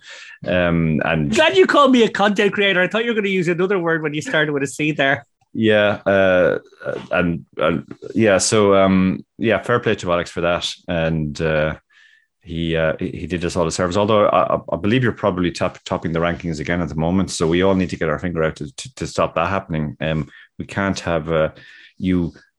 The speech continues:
Speaker 1: going around forever telling us that you're Ireland's number one live poker <laughs> player. That would be absolutely unbearable.
Speaker 2: It is a,
Speaker 1: Um,
Speaker 2: it is a, a significant motivator, I would have thought. The, the, the fact that Steve O'Dwyer, I don't think, is down as Irish on the G P I, at least at the moment,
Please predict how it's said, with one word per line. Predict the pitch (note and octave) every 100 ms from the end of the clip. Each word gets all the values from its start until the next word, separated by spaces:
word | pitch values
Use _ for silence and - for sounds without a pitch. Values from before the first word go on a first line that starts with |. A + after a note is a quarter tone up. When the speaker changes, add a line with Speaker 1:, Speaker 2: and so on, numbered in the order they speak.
| _
Speaker 1:
going | G2 F2
around | E2 E2+ E2
forever | F2 E2+ E2
telling | D#2+ E2 E2
us | D#2
that | - -
you're | D#2
Ireland's | D#2 D#2 D#2
number | E2 E2
one | E2 D#2 D2 - -
live | D#2+ D#2+ -
poker | E2+ -
<laughs> |
player. | F#2+ E2+ D#2+ C#2 _
That | - D#2+
would | D#2
be | D2 D2+
absolutely | - - D#2+ -
unbearable. | D2+ D2+ E2 E2 D2+ C#2+ - - - _
Speaker 2:
It | E3+
is | G3 G3+
a, |
Speaker 1:
Um, | F3
Speaker 2:
it | F#3
is | A3
a, | A3 G3+ D3+ D3 -
a |
significant | E3+ - D#3 F3+ F3 E3 D#3
motivator, | D3+ E3 D#3 D#3 D3
I |
would | D3+
have | D3
thought. | D#3+ D3+
The, | F3
the, | E3+ F#3+
the | D#3+
fact | A3 A3+
that | B3
Steve | A#3+ G#3+
O'Dwyer, | F#3+ G3+ F#3+
I | E3
don't | - A3 B3
think, | A3+ A3 -
is | E3 A#2+
down | F3+ G#3
as | G3
Irish | E3+ F3 E3+ D#3+ -
on | D#3 E3 D3+
the | C#3+
G | B2+ E3
P | -
I, | E3 F3
at | D#3
least | D#3+ B2+
at | B2+
the | C3+
moment, | C#3+ D3+ D3